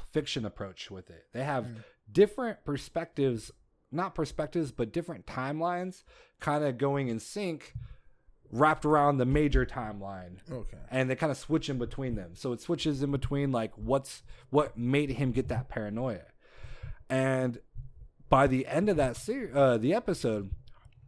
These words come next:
Speaker 1: if you notice, he, I think he killed every person on his production team.
Speaker 2: He killed 'em
Speaker 1: He killed them
Speaker 2: personally?
Speaker 1: all.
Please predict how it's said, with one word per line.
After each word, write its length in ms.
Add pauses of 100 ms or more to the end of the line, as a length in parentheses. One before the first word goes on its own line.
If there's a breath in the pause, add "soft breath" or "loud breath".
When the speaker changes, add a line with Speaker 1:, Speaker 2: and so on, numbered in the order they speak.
(400)
Speaker 1:
if 180
you 120
notice, 380
he, 300 (140)
I 100
think 320
he 140
killed 420 (100)
every 260
person 360
on 160
his 120
production 420
team. 240 (520)
Speaker 2:
He 200
killed 320
'em 60
Speaker 1:
He 100
killed 300
them 80
Speaker 2:
personally? 180
Speaker 1:
all. 280